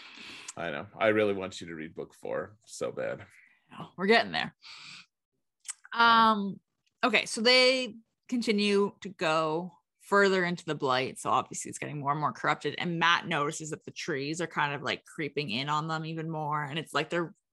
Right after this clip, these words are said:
Speaker 2: reaching out to grab them,
Speaker 1: Yeah.
Speaker 2: which is super creepy. Um, and, <sighs> you know, <laughs> that, that visual, can I just say, gives me, like, Snow White vibes for some reason.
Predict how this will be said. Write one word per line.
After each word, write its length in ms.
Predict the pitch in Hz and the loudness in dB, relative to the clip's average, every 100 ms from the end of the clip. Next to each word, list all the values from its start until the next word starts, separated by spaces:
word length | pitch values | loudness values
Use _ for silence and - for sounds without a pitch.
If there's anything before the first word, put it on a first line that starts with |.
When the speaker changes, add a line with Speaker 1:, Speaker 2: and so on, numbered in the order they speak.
| _ _ - | _ _ -10
Speaker 2:
reaching 440 | 180 175 190 175 | -8 -4 -4 -2
out 300 | 156 147 - - | -2 -2 -6 -10
to 120 | 180 | -8
grab 340 | 160 143 127 | -4 0 2
them, 120 | 165 127 | 2 0
Speaker 1:
Yeah. 400 | 113 82 73 101 107 - | 2 0 -2 -6 -12 -12
Speaker 2:
which 160 | - | -8
is 100 | 160 | -6
super 600 | - - - 160 147 180 | -6 -10 -6 -6 -4 -8
creepy. 600 | - 170 147 151 151 170 _ _ _ _ _ _ _ _ _ _ _ - | -8 -8 -8 -6 -8 -10 _ _ _ _ _ _ _ _ _ _ _ -2
Um, 600 | 160 113 60 60 60 - _ _ _ _ _ - - _ - | 2 2 0 -4 -10 -20 _ _ _ _ _ -20 -20 _ -2
and, 380 | 185 156 113 101 _ - | 2 4 2 0 _ -10
<sighs> 240 | 220 - | -8 -6
you 100 | 233 | -2
know, 180 | 247 214 - | 0 -2 -6
<laughs> 160 | - - | -10 0
that, 220 | 214 202 - | 2 2 -2
that 180 | 214 185 | -2 -2
visual, 480 | 180 185 208 208 220 | 0 -2 0 0 -2
can 160 | 220 196 | -6 -8
I 120 | 202 | -8
just 200 | 202 - | -10 -8
say, 340 | 202 196 196 - _ _ _ - | -4 -2 -4 -10 _ _ _ 0
gives 300 | 185 170 190 | 0 2 -4
me, 480 | 170 160 151 - - _ _ _ _ | -6 -6 -8 -12 -16 _ _ _ _
like, 280 | - - - _ | -10 -10 -12 _
Snow 520 | - - - 185 147 139 | -16 -14 -10 -8 -6 -6
White 340 | 123 - 214 | -6 -10 -8
vibes 680 | 175 156 - 175 185 - - _ _ _ | -4 -2 -2 -6 -10 -14 -14 _ _ _
for 120 | - | -14
some 260 | 202 190 185 | -8 -6 -4
reason. 400 | 180 185 190 202 | -6 -6 -8 -10